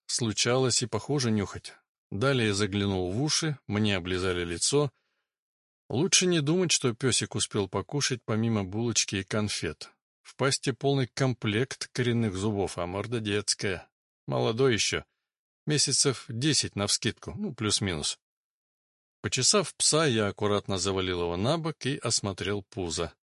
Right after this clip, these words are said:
Травм не отметил. Пёс вилял хвостом, словно тот у него на батарейках. Хлопчик, но без причиндалов. Тысяча процентов домашний. «Что вы ищете?»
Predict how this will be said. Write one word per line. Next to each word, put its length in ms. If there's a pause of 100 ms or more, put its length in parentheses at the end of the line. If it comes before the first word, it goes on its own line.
(540)
Травм 640 (180)
не 120
отметил. 600 (640)
Пёс 280
вилял 280
хвостом, 600
словно 420
тот 260
у 60
него 240
на 140
батарейках. 840 (440)
Хлопчик, 800
но 220
без 260
причиндалов. 840 (640)
Тысяча 340
процентов 680 (160)
домашний. 640 (920)
«Что 220
вы 160
ищете?» 440